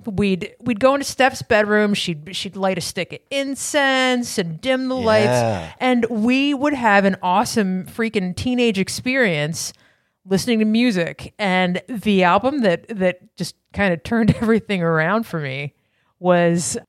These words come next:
Speaker 1: Alanis Morissette's Jagged Little Pill,
Speaker 2: No
Speaker 1: which,
Speaker 2: shit.
Speaker 1: yeah, that's,
Speaker 2: Of course.
Speaker 1: that's the one.
Speaker 2: Yeah.
Speaker 1: But the gateway to that album was, uh, Hand in My Pocket.
Speaker 2: Hmm.
Speaker 1: And music just hadn't sounded like that to me before.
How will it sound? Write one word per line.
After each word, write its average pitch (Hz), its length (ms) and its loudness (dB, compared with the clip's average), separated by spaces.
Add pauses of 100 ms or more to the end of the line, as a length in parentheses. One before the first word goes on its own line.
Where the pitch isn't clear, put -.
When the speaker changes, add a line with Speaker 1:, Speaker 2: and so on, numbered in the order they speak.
(100)
Speaker 1:
Alanis 160 440 -4
Morissette's 143 480 -6
Jagged 170 400 -4
Little 147 180 -8
Pill, 233 520 2
Speaker 2:
No 190 140 -2
Speaker 1:
which, 226 200 4
Speaker 2:
shit. 87 460 -2
Speaker 1:
yeah, 226 420 0
that's, 156 420 -2
Speaker 2:
Of - 60 -14
course. 139 300 4
Speaker 1:
that's 165 300 -2
the 190 100 -4
one. 190 500 0
Speaker 2:
Yeah. 110 220 -4 (500)
Speaker 1:
But 180 300 0
the 190 80 -4
gateway 214 580 0
to 208 160 0
that 175 280 2
album 156 420 2
was, 151 540 0
uh, 143 260 -4 (140)
Hand 165 240 -4
in 185 80 -2
My 147 120 -2
Pocket. 170 680 -4 (240)
Speaker 2:
Hmm. - 80 -20
Speaker 1:
And 240 340 0
music 247 420 4
just 302 180 -4
hadn't 254 300 2
sounded 262 480 0
like 147 220 0
that 143 300 0
to 170 100 -4
me 156 160 0
before. 147 720 -6